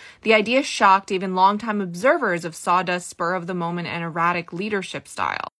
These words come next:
Handing over established accounts to third parties poses serious risk of impersonation and could imperil a company's reputation, said social media experts.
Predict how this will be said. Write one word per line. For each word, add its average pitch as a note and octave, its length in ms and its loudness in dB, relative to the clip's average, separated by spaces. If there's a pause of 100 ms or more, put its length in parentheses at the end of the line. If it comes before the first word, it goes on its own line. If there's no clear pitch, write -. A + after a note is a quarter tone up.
(200)
Handing A#3 340 -2
over G#3+ 240 0
established G3+ 560 0
accounts F#3+ 360 -4
to F#3 100 -12
third F#3 340 -4
parties A#3+ 480 0
poses F#3+ 340 -8
serious C#4+ 480 -4
risk G3+ 260 -6
of F3+ 60 -8
impersonation F3+ 760 -4
and D#3+ 120 -8
could F3+ 200 -6
imperil B3 480 2
a A3 60 -2
company's F#3 460 -6
reputation, E3+ 800 -4
said D#3 220 -10
social D#3+ 300 -10
media A#3 320 -4
experts. - 600 -6